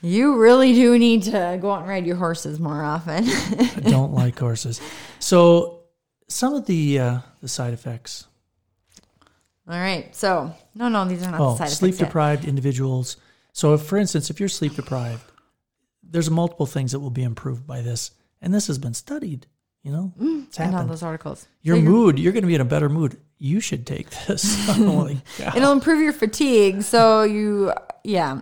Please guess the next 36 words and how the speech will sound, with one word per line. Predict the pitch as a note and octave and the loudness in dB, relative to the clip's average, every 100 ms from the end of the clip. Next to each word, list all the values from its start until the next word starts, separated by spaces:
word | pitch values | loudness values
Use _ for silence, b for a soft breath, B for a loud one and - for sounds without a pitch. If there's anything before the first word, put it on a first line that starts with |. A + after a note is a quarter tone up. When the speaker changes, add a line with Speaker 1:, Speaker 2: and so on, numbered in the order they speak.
| G3+ | -2
Speaker 1:
and | G#3 F#3 | -2 0
sleepiness | A3 G#3+ G#3+ G#3 G3+ | -2 0 0 0 -4
and | - F#3+ | -4 -4
your | F3+ | -4
cognition. | F3 F3+ D#3+ D#3 D#3+ - - - - | -6 -8 -6 -8 -10 -14 -14 -14 -8
So | F#3+ F#3+ F#3+ | -2 0 0
Speaker 2:
There, | F#3+ | 2
there | D3 | 4
you | D3 | 4
go. | E3 | 4
There's | C3 | 2
lots | B2+ D#3+ - | -2 -4 -4
of | |
reasons | C3 B2 B2 | -4 -2 -2
for | - C3 | -2 -6
you | B2+ | -6
to | |
take | B2 C#3+ D3+ | -6 -8 -10
this. | - - - _ _ _ _ _ _ _ _ D3+ | -14 -14 -14 _ _ _ _ _ _ _ _ -4
Um, | C#3 C3 | -2 0
it's | C3 | 4
Speaker 1:
me | A3+ C#4+ F4 | 6 6 4
particularly? | E4 C4 D4+ D#4+ F#4 F#4+ F#4+ F#4+ F#4 - | 2 2 0 0 -2 -2 -4 -4 -6 -6
Speaker 2:
Yes, | G3+ D#3+ C#3+ - - - | -2 -2 -2 -6 -10 -10
Speaker 1:
<laughs> | |
Speaker 2:
similar | - F3+ G#3 G#3+ F3 | -6 0 2 4 2
to | D3 | 2
caf-, | D3+ C3+ E3 | 0 -2 -2
yeah, | D#3+ | -2
you, | B2+ B2 F#3+ C3 B B B B - | 0 -2 -2 -4 B B B B -4
uh, | D3 C3+ | -2 -2
similar | - G3 G3 | 0 0 2
to | C3+ | 0
caffeine, | D3+ C3 B2+ E3 C#3 | 0 -2 -2 -4 -2
but | C3 | -4
actually | D3+ F3+ - G#3 | -6 -8 -6 -8